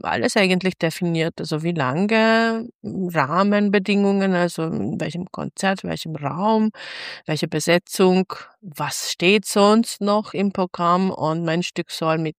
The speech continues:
diesem anderen Stück im Konzert irgendwie zusammenarbeiten, zusammenwirken. Und, ähm, das ist schon eigentlich ganz schön viel,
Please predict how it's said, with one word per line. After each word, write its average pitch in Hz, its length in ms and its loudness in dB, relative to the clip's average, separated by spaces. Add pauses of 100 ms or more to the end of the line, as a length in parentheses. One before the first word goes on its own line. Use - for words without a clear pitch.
diesem 175 480 -6
anderen 233 400 4
Stück - 340 -2
im 214 180 2
Konzert 185 680 2
irgendwie 185 360 0
zusammenarbeiten, 170 1500 0
zusammenwirken. 180 760 2 (880)
Und, 170 440 2
ähm, 170 960 2 (160)
das 151 260 0
ist 160 140 -4
schon 170 240 -8
eigentlich 156 480 -8
ganz 160 240 -4
schön 175 160 0
viel, 233 280 2